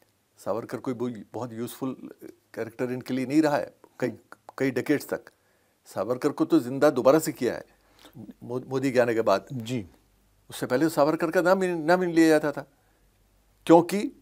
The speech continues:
Speaker 1: सावर के, सावरकर के साथ जो पूरा पैकेज है उसमें बहुत सी
Speaker 2: उसमें
Speaker 1: ऐसी
Speaker 2: गांधी
Speaker 1: चीज़ें हैं।
Speaker 2: हत्याकांड भी
Speaker 1: गांधी हत्याकांड का एक बड़ा प्लॉट है।
Speaker 2: हाँ।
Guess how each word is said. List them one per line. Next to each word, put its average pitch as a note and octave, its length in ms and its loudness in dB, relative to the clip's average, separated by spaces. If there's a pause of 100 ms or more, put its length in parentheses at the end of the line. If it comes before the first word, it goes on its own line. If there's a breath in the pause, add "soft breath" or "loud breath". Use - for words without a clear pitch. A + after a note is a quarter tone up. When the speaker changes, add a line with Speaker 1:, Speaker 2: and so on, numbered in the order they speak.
Speaker 1:
सावर A2 340 -4
के, E3+ 280 2 (280)
सावरकर C3 440 -2
के - 180 -4
साथ G#2+ 300 0
जो B2+ 480 -6
पूरा A#2 200 0
पैकेज A#2 480 -8
है A2 160 -4
उसमें C#3 300 -12 (400)
बहुत - 180 -10
सी - 120 2
Speaker 2:
उसमें F3+ 100 8
Speaker 1:
ऐसी C#3+ 100 0
Speaker 2:
गांधी D3 220 8
Speaker 1:
चीज़ें E3+ 160 6
हैं। D3+ 60 6
Speaker 2:
हत्याकांड D3+ 680 4
भी D3+ 300 0
Speaker 1:
गांधी C3 280 -4
हत्याकांड B2 520 -2 (320)
का A#2 80 0
एक A#2 120 -6
बड़ा A#2+ 160 2
प्लॉट A2+ 340 -4
है। A2+ 220 -12
Speaker 2:
हाँ। - 240 -8